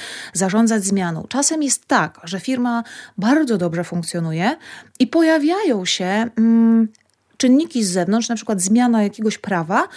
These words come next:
i okazuje się, że ona już praktycznie nie może funkcjonować.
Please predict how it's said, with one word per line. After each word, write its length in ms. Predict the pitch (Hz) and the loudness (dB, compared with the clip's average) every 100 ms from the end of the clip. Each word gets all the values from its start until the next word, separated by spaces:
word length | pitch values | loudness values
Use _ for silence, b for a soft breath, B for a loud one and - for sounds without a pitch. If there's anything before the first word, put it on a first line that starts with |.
| B B B B | B B B B
i 100 | 254 | 0
okazuje 420 | 285 339 294 285 | 2 2 2 2
się, 100 | 294 | 2
że 60 | 320 | 0
ona 120 | 349 | 0
już 120 | 359 | -2
praktycznie 440 | - 370 359 - 370 | -4 -4 -4 -4 -4
nie 100 | 370 | -2
może 180 | 370 349 | -2 -2
funkcjonować. 840 | 349 339 339 320 202 170 - - | -2 -2 0 0 0 -2 -8 -16